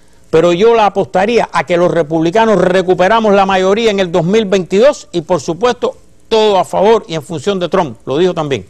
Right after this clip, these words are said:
Continuamos. Kimber Guilfoyle, esta fue presentadora en Fox News y ahora es la novia del hijo de Trump. Y dijo así, Yo les digo de manera totalmente confiable que el expresidente Trump va a lograr más para América desde su buró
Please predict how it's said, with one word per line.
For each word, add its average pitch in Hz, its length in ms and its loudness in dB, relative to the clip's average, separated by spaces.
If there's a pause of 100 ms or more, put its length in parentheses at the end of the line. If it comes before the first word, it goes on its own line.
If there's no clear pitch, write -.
(300)
Continuamos. 160 460 -2 (1900)
Kimber 254 600 0
Guilfoyle, 202 840 0
esta 208 680 -2
fue 175 200 -4
presentadora 170 680 0
en 143 60 -4
Fox 196 280 -2
News 226 300 0
y 147 80 -2
ahora 165 160 2
es 165 60 -2
la 160 180 -2
novia 196 460 2
del 147 100 -2
hijo 175 160 0
de 156 80 2
Trump. 123 260 -4 (760)
Y 185 140 2
dijo 240 220 4
así, 233 360 -2 (360)
Yo 180 200 2
les 233 180 2
digo 254 300 2
de 214 80 2
manera 208 420 0
totalmente 202 680 -2
confiable 214 640 0
que 180 100 -2
el 175 80 2
expresidente 185 840 -2
Trump 208 300 0
va 214 100 2
a 214 40 0
lograr 196 360 -2
más 196 320 -2
para 156 240 -2
América 190 440 -2
desde 151 380 -2
su 147 160 -4
buró 143 540 0